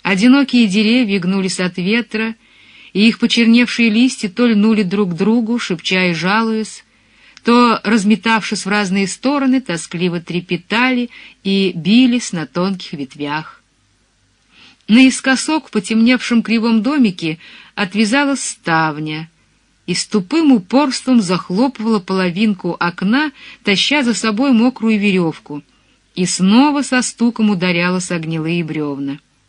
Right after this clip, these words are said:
И оставшаяся открытой другая половинка, состоявшей на ней бутылкой жёлтого масла и сапожной колодкой,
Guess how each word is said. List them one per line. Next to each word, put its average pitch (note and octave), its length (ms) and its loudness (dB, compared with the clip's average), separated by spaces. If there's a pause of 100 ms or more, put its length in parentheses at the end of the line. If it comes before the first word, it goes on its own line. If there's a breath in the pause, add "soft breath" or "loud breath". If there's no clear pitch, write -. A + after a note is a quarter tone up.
(1000)
И F#3 40 2
оставшаяся F#3+ 720 -2
открытой F#3 420 -2
другая F3+ 480 0
половинка, C#3+ 760 -6 (420 loud breath)
состоявшей G3 640 -2
на F#3+ 140 0
ней F#3+ 160 0
бутылкой F#3 580 -2
жёлтого F3+ 480 -2
масла F#3 440 0
и D#3 100 -6
сапожной F3 560 -4
колодкой, F3+ 720 -4